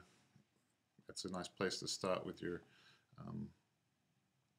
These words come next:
L F O. I'm making an L F O. All right, so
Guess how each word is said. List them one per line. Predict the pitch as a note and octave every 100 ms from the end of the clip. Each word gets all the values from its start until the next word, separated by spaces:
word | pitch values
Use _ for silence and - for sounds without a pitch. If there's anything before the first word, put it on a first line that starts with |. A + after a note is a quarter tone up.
| _ _ - - _ -
L | A#2 G#2+
F | G#2 G#2+
O. | A2 G#2+
I'm | G#2
making | D3 C#3 A#2+
an | G#2
L | G2 F#2+
F | - F#2+
O. |
All | F2 E2 F#2+
right, | F2 D#2+ -
so | - F2+ E2